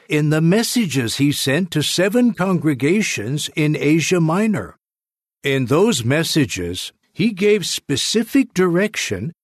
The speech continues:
to help first-century Christians make sure that their worship was acceptable to Jehovah. Moreover, what is said in those messages applies to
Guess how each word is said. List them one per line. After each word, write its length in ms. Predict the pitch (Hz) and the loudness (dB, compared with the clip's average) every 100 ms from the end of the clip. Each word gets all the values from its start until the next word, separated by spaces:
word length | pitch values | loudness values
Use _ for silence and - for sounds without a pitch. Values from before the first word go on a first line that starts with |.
| - | 0
to 160 | 160 | 2
help 340 | 139 170 165 - | 2 0 -2 -2
first-century 760 | 160 147 - 156 202 214 254 | -2 0 0 0 0 0 -2
Christians 800 | 233 - 131 - - 90 87 110 - _ - | -4 -2 -2 -2 -6 -8 -6 -8 -10 _ -6
make 380 | 113 139 180 | -2 0 -2
sure 480 | - - 190 165 127 | -4 -2 2 4 2
that 240 | 143 131 - | 2 -2 2
their 200 | 175 214 | 2 2
worship 600 | 139 202 180 139 151 147 | 2 0 0 -2 -2 0
was 180 | 143 | 0
acceptable 800 | 170 170 - 226 233 - 110 113 | 0 -4 -2 -2 -4 -4 -2 0
to 220 | 151 - 131 | 0 0 0
Jehovah. 760 | 143 151 143 190 127 87 - _ _ _ _ _ _ _ | 0 -2 0 -2 -2 -10 -12 _ _ _ _ _ _ _
Moreover, 680 | 131 135 135 202 180 104 73 _ _ | 0 2 4 2 0 -6 -8 _ _
what 180 | 151 147 | 0 2
is 160 | 135 - | 0 0
said 260 | 151 202 | 0 2
in 200 | 254 233 | 4 2
those 280 | 139 117 104 | 2 0 -2
messages 800 | 110 180 190 233 208 117 113 151 - | -2 -2 0 -2 -2 -2 -2 -4 -4
applies 460 | 175 175 190 185 | -4 0 0 0
to 160 | - | 0